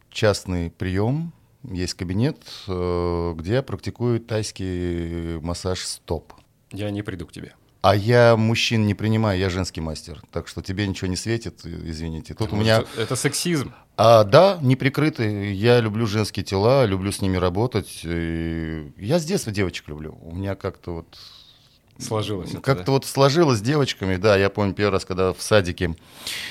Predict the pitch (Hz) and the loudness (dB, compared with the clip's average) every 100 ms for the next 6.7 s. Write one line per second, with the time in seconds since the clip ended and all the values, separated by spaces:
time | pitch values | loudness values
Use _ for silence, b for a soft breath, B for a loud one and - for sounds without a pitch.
0 | B B 90 101 - 98 95 95 95 92 | B B 0 2 2 0 2 2 2 0
1 | - 95 101 120 98 92 95 - - 95 | 4 2 4 0 2 2 2 0 -2 -2
2 | - 101 92 90 85 92 127 107 80 - | -2 -2 0 0 0 0 2 2 0 -8
3 | B B B B B B - 95 90 95 | B B B B B B -6 -2 0 2
4 | 95 90 98 95 135 92 90 95 - 92 | 2 0 -2 2 2 2 0 0 2 0
5 | 87 85 95 139 127 110 127 170 - 110 | 0 -2 -2 -2 -4 -2 0 0 -2 -2
6 | 92 127 113 90 82 76 73 | 0 2 2 2 0 -2 -8